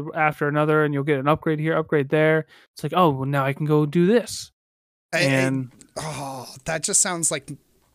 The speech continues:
Speaker 2: really good game design.
Speaker 1: Um, yeah. It's my first Metroid game, so I don't really, the only thing I have to compare it to is, like, Hollow Knight, which is the same genre,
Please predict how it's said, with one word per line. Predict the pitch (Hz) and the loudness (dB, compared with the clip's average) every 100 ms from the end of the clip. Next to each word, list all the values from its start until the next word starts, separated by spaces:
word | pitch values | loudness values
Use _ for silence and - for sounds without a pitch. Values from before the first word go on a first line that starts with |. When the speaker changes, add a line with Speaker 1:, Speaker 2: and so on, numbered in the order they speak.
| _ | _
Speaker 2:
really | 180 156 160 170 151 | -8 -6 -6 -4 -4
good | 147 139 120 | -6 -6 -6
game | 127 123 | -8 -8
design. | 120 120 113 113 117 _ _ _ _ _ _ _ _ _ _ _ _ _ _ _ _ _ | -6 -6 -8 -10 -12 _ _ _ _ _ _ _ _ _ _ _ _ _ _ _ _ _
Speaker 1:
Um, | 185 165 156 147 135 135 | 4 6 6 4 -2 -2
yeah. | 139 127 131 - _ _ _ _ _ _ _ _ - | -2 0 -4 -10 _ _ _ _ _ _ _ _ -8
It's | 196 240 | -4 4
my | 254 | 4
first | 226 202 | 4 4
Metroid | 175 180 175 151 | 2 2 2 2
game, | 143 139 135 - | 2 0 -2 -8
so | - 143 139 139 _ _ _ | -2 0 0 -2 _ _ _
I | 185 | -4
don't | 185 | 0
really, | 180 170 - | 2 2 0
the | 175 | 0
only | 190 208 | 0 0
thing | 208 214 | -2 0
I | 190 | 2
have | 185 180 185 - | 2 0 -6 -18
to | - 175 | -12 -8
compare | 160 139 147 175 | -6 -2 0 0
it | 175 | -2
to | - 208 202 185 | -2 0 0 0
is, | 165 151 | -2 -2
like, | 147 135 | -2 -6
Hollow | - 147 160 | 0 2 2
Knight, | 180 214 - - | 2 -2 -8 -8
which | 170 143 | -4 -2
is | 147 143 | -4 -6
the | 151 143 | -6 -4
same | - 147 131 | 0 0 0
genre, | 131 131 170 202 214 | 0 0 0 -2 -4